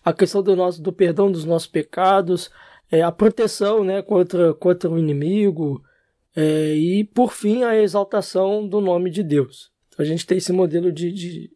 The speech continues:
de, de oração. Quando a gente olha também pra, pro, pro Antigo Testamento, a gente vai ver, por exemplo, a oração do, de Salomão,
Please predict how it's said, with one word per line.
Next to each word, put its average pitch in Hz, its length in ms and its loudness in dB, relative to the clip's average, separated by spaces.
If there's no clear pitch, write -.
de, 165 360 -12
de 165 140 -4
oração. 185 440 0
Quando 226 160 2
a 254 40 2
gente 247 220 -4
olha 220 180 2
também 202 260 -2
pra, 175 300 -2
pro, 156 360 -4
pro 175 140 2
Antigo 170 300 0
Testamento, 170 680 -2
a 190 40 2
gente 180 260 -2
vai 180 120 0
ver, 160 380 -2
por 190 120 0
exemplo, 170 440 0
a 165 80 0
oração 180 680 0
do, 165 680 -4
de 156 120 -4
Salomão, 185 720 -2